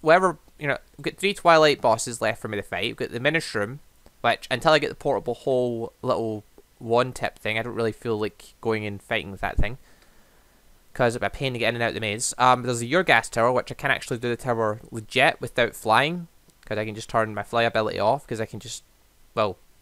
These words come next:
make it so that the button doesn't work, 'cause I can't actually fly. I've just got to jump everywhere. Of course, I don't take fall damage, so it wouldn't matter anyway. Um, and then there's the night thing. I don't know its proper name for. So yeah, there's th-,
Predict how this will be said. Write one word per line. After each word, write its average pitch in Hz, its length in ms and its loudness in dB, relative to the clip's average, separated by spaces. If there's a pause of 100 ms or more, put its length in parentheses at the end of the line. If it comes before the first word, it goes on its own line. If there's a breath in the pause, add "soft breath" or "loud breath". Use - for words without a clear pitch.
(340)
make 117 220 -2
it - 80 -8
so 120 160 -2
that 113 80 -4
the 101 100 -8
button 135 280 2
doesn't 131 220 -6
work, - 360 -2
'cause - 100 -18
I 110 60 -4
can't - 220 -2
actually 107 320 -4
fly. 113 180 4
I've 117 100 2
just 117 140 -8
got 113 80 0
to 110 60 0
jump 113 260 -2
everywhere. 147 260 0
Of - 80 -4
course, - 200 -2
I 135 60 0
don't 127 120 0
take - 160 -10
fall 120 200 0
damage, 101 320 -6
so - 60 -4
it 98 40 -4
wouldn't 107 200 -6
matter 104 160 -2
anyway. 101 280 -8 (640 soft breath)
Um, 120 220 4
and 127 80 0
then 139 100 2
there's 131 140 -4
the 135 80 -8
night 175 220 2
thing. 98 260 -2 (380)
I 101 60 -4
don't 120 140 -2
know 110 60 -2
its 98 100 -6
proper 117 300 0
name 131 160 -2
for. 98 260 -6 (720)
So - 140 -6
yeah, 185 180 6
there's 143 160 0
th-, 160 140 0